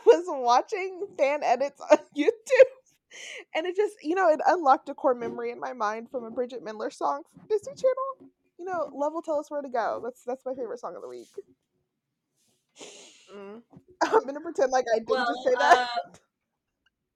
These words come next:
Speaker 3: my, um, book of the week is The Temporary Roomie by Sarah
Speaker 1: How do you have
Speaker 3: Adams.
Speaker 1: time
Speaker 3: It's
Speaker 1: to
Speaker 3: a
Speaker 1: read?
Speaker 3: lighthearted, happy,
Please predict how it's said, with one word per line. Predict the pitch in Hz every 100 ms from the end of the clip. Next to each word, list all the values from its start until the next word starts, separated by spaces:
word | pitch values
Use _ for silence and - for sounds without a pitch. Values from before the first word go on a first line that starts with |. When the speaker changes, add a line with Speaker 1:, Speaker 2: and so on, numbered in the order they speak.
| _
Speaker 3:
my, | 240 247 262 262 262 254 254
um, | 240 240 226 220 220 214
book | 262 330
of | 349 277
the | 269
week | 220 208 214 _
is | 214 208 202 202
The | 214
Temporary | 240 214 214 202 202
Roomie | 196 196 196 196 233
by | 208 190
Sarah | 196 - 196
Speaker 1:
How | 185
do | 679
you | 440
have | -
Speaker 3:
Adams. | -
Speaker 1:
time | 226 247 240
Speaker 3:
It's | 226
Speaker 1:
to | 202
Speaker 3:
a | 185 185
Speaker 1:
read? | 214 226
Speaker 3:
lighthearted, | 196 190 220 - - - -
happy, | 220 220 214 214